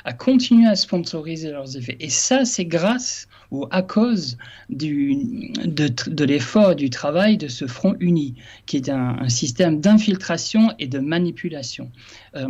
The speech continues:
ça, c'est très important de, de comprendre. Et aussi, la, alors, en fait, Mao avait appelé ça les trois armes magiques,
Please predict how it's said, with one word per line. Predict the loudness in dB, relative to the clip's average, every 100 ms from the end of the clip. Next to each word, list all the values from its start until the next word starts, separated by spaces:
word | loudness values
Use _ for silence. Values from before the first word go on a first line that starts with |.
| -4
ça, | -2 0
c'est | -2
très | -2 -2 0
important | -2 -6 -10 -10 -10 -14 -14 -6
de, | -4 -2
de | -2 -2
comprendre. | 0 0 2 2 2 -2 -4
Et | 2 4
aussi, | 4 2 4 6 8
la, | 6 2 0 0 -2 -4 -2
alors, | 2 2
en | 2
fait, | 2 2
Mao | 4 4 4
avait | 2 -2
appelé | -8 -8 -10
ça | -8 -6 -4
les | -6
trois | -4 0 2 2
armes | 0 -4
magiques, | -8 -8 -6 -8 -10